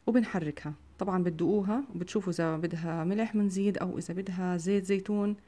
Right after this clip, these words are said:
او اذا بدها ليمون. وبهذا الشكل النهائي بتكون عنا التبولة جهزت. نسكبها بصحون، وبألف صحة وعافية على قلوبكم.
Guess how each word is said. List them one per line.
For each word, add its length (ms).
او 140
اذا 140
بدها 220
ليمون. 400
وبهذا 300
الشكل 480
النهائي 600
بتكون 340
عنا 180
التبولة 440
جهزت. 440
نسكبها 400
بصحون، 680
وبألف 380
صحة 340
وعافية 540
على 180
قلوبكم. 500